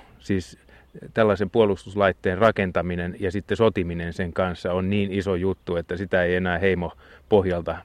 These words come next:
pystytä järjestämään. Tosin meillä ei sitten ole tarkkaa tietoa tuosta historiallisesta tilanteesta täällä Tanskanmaalla, silloisella Tanskanmaalla seitsemänsataaluvulta, että on, on vaikea sanoa, että minkälainen se silloinen valtiolaitos sitten oli, joka pystyi tällaisen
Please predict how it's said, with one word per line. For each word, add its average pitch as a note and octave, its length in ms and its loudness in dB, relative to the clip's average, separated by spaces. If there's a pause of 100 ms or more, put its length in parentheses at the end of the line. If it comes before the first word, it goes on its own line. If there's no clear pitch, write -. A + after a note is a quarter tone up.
(100)
pystytä F#2 340 -2
järjestämään. E2+ 680 0 (380)
Tosin A#2 300 4
meillä G#2 320 4
ei G#2 80 4
sitten A2+ 280 -2
ole A#2 320 2
tarkkaa G#2 400 0
tietoa F#2+ 440 0
tuosta F#2 360 -4 (180)
historiallisesta F#2 840 -2 (380)
tilanteesta F#2+ 640 2
täällä F2+ 260 0
Tanskanmaalla, F2 720 -2 (800)
silloisella F2+ 480 -4
Tanskanmaalla E2+ 680 -4 (180)
seitsemänsataaluvulta, F2 1000 -4 (500)
että G2 320 -2 (280)
on, G#2+ 200 -2
on G2+ 180 0
vaikea G2 480 8 (160)
sanoa, G#2+ 460 4
että E2+ 160 -4
minkälainen F2+ 640 0
se F#2 120 -6
silloinen F#2 400 -4
valtiolaitos F2 800 0
sitten A2+ 260 -4
oli, A2+ 180 2
joka F2+ 180 -2
pystyi A#2 380 -4
tällaisen F2 440 -4